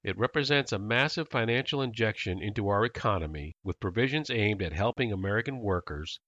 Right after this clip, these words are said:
small businesses, and industries struggling with the economic disruption. Prior to the cares Act, the federal government had already enacted a series of laws to stimulate the economy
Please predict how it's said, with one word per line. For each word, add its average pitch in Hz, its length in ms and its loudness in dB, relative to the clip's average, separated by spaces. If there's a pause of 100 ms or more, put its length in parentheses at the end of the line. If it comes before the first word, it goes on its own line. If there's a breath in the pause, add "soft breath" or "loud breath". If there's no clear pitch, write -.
small 131 340 6
businesses, 104 580 2
and 117 220 0
industries 104 640 0
struggling 98 680 4
with 98 200 0
the 95 180 0
economic 85 560 -4
disruption. 147 560 2 (1600)
Prior 170 240 8
to 151 180 4
the 104 80 2
cares 160 480 4
Act, 67 260 -8 (380)
the 95 80 -4 (100)
federal 180 300 8
government 98 420 2
had 92 160 2
already 143 480 6
enacted 98 440 0
a 87 80 0
series 151 400 2
of 151 100 2
laws 92 440 2
to 104 100 -4
stimulate 107 540 0
the 117 120 -2
economy 73 640 -6